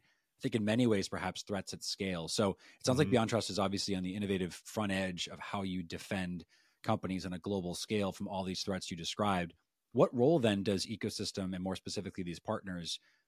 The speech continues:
Speaker 1: what do they play into that dynamic? Let's talk at the highest of levels first. We'll go in from there, but talk to me about, you know, certainly the why. What does a
Speaker 2: Mm-hmm.
Speaker 1: partnership a-, and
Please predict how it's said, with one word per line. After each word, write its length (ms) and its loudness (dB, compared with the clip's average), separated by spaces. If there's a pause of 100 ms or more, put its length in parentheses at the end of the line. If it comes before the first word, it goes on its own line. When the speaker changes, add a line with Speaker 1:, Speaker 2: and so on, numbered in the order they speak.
(100)
Speaker 1:
what 100 0
do 60 6
they 100 4
play 300 0
into 160 -2
that 160 -2
dynamic? 480 -4
Let's 140 -6
talk 180 2
at 60 -4
the 80 0
highest 260 2
of 60 -2
levels 280 -2
first. 320 -4
We'll 80 -4
go 200 -2
in 120 -2
from 200 -8
there, 280 -2
but 160 -6 (420)
talk 220 4
to 80 -4
me 120 6
about, 400 4 (500)
you 80 -2
know, 80 2
certainly 320 4
the 100 4
why. 500 2 (120)
What 100 -8
does 120 -6
a 40 -2
Speaker 2:
Mm-hmm. 80 -8
Speaker 1:
partnership 460 -2 (300)
a-, 160 -8
and 180 -8